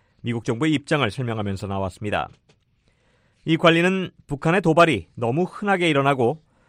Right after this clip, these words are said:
그냥 무시하기에는 너무나 위험해졌다고 지적했습니다. 이어 미국의 목표는 한반도 비핵화라는 데 변화가 없다며 유엔에 의해 금지된 북한의 탄도미사일 활동과 핵 프로그램이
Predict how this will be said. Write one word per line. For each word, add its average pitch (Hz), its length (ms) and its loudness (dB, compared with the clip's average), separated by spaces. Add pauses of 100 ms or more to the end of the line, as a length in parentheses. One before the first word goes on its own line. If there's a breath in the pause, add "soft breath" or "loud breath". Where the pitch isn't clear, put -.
(140)
그냥 170 340 0
무시하기에는 160 720 0
너무나 151 500 0 (160)
위험해졌다고 131 680 2
지적했습니다. 107 760 -6 (1120)
이어 151 120 2
미국의 165 360 2
목표는 180 500 0
한반도 160 580 0
비핵화라는 151 720 0
데 143 160 2
변화가 131 460 0
없다며 127 440 -2 (640)
유엔에 170 300 4
의해 170 260 2
금지된 165 680 0 (160)
북한의 135 320 -2
탄도미사일 170 640 0
활동과 135 580 0 (220)
핵 - 240 -10
프로그램이 147 480 -2